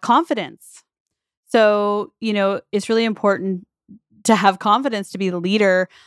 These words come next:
It's important for decision making, which our people need us to be able to make decisions.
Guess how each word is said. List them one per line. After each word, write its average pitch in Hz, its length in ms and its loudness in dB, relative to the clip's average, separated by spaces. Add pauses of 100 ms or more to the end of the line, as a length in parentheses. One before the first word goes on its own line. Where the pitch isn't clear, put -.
(140)
It's 190 160 -6
important 185 320 -4
for 202 80 -4
decision 185 440 0
making, 185 380 0
which 180 180 0
our 208 100 0
people 220 240 -2
need 175 260 -2
us 165 160 -4
to 185 60 -12
be 180 60 -2
able 170 140 0
to 160 80 -2
make 160 180 -2
decisions. 170 760 -2